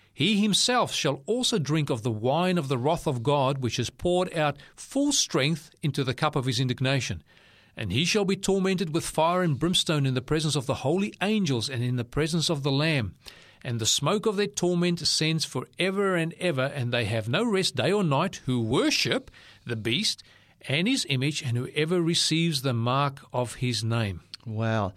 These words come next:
Speaker 2: It's pretty strong warning, isn't it, Etienne?
Speaker 1: Very strong.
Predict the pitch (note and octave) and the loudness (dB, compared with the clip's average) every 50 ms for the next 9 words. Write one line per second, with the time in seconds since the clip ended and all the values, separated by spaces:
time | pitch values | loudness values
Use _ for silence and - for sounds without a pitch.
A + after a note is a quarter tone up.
0 | - - - - - - D#3+ C#3+ - - - - F#3+ F#3 E3 C#3+ - - D3 C#3+ | -12 -20 -20 -14 -6 -4 -2 -2 -2 -2 0 0 2 2 2 0 0 0 2 2
1 | C3+ B2 A#2 A#2+ B2 A#2 G#2+ G#2 A2+ A2 A#2 A2 G#2 - A#2 G#2+ G2 G2+ F#2 - | 2 2 4 4 4 2 2 2 2 2 2 0 0 0 -2 -2 -2 -2 -4 -2
2 | - B2 B2 B2+ A#2+ - - - A2+ G2 F#2+ G2 | -2 0 0 0 0 -2 -2 -2 -4 -4 -4 -6